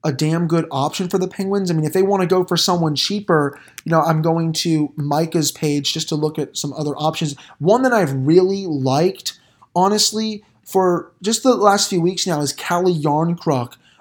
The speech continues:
um, from Nashville. I'm gonna look at his, um, chart on Micah's, on HockeyViz. If you are not subscribed to that, by the way, everyone, it is five dollars a month, um, based in the United States. It is damn good. It is well worth it if you are into the underlying numbers.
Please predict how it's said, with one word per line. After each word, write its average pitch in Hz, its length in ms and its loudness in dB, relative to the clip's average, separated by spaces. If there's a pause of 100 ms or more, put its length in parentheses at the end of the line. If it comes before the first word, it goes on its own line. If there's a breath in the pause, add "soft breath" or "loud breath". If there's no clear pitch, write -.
(120 soft breath)
um, 139 400 0
from 143 200 -4
Nashville. 143 360 -4
I'm 131 80 -4
gonna 151 180 -4
look 160 220 -4
at 156 80 -8
his, 139 500 -4 (400 soft breath)
um, 127 440 -2 (340)
chart 160 340 2
on 139 180 -4
Micah's, 139 480 -4 (120)
on 143 160 -4
HockeyViz. 175 600 2 (220 loud breath)
If 160 120 2
you 233 160 4
are 233 80 8
not 151 260 2
subscribed 127 520 -4
to 156 60 -8
that, 151 340 -2
by 156 140 0
the 156 80 0
way, 160 220 2
everyone, 160 400 -2
it 147 80 -4
is 131 160 0
five 151 260 2
dollars 151 320 2
a 143 60 -4
month, 135 340 -4 (300 loud breath)
um, 131 160 -4
based 139 240 -2
in 139 100 -2
the 135 60 -2
United 135 340 -4
States. 135 400 -2
It 156 140 0
is 131 200 0
damn 143 360 0
good. 143 180 2
It 156 80 -2
is 131 160 0
well 143 220 2
worth 139 240 0
it 139 40 -4
if 135 140 -6
you 139 120 0
are 135 220 -2
into 135 280 -12
the 135 120 -6
underlying 135 380 -8
numbers. 139 400 -4